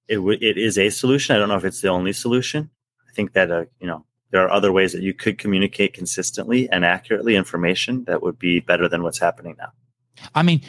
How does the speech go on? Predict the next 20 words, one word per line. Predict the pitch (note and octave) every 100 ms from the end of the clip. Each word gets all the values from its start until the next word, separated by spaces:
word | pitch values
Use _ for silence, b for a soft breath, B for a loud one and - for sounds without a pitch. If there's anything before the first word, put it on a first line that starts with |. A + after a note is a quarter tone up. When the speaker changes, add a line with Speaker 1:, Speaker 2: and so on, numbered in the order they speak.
| B
Speaker 2:
you're | A2+ E3 B3
more | F#3+ D#3+
that, | D#3 B2
you're | C3 F#3+
more | A3+ E3
that | D3 C#3+
guy | D3+ D3+
than, | D3 D3+ D3+
than | D3 D#3+ D#3+
anyone. | E3+ F#3+ G#3 B2 G#2
You | C#3
coming | C#3 D3+ C#3+
on | D3
the | C#3
show | - D3
and | C#3+
me | C#3+
asking | C#3+ - C#3+
you | D#3+
questions. | F#3+ A2 - D#2+ - -